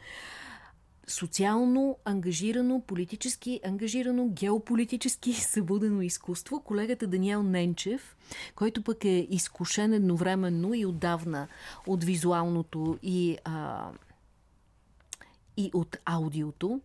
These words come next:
в качеството му на радиожурналист, сподели, че се впечатлил, дълбоко поразил се от огромния интерес, а, към курса по кураторство в Габрово. Що е то и как да си го обясним, сега ще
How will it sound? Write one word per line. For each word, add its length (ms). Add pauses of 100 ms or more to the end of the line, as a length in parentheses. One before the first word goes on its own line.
(160)
в 140
качеството 520
му 80
на 120
радиожурналист, 960 (340)
сподели, 420
че 220
се 680 (340)
впечатлил, 800
дълбоко 640
поразил 480
се 140
от 220
огромния 480
интерес, 520
а, 220 (100)
към 180
курса 300
по 200
кураторство 1000
в 220
Габрово. 640 (380)
Що 300
е 40 (100)
то 340
и 140
как 260
да 320
си 220
го 180
обясним, 420
сега 240
ще 300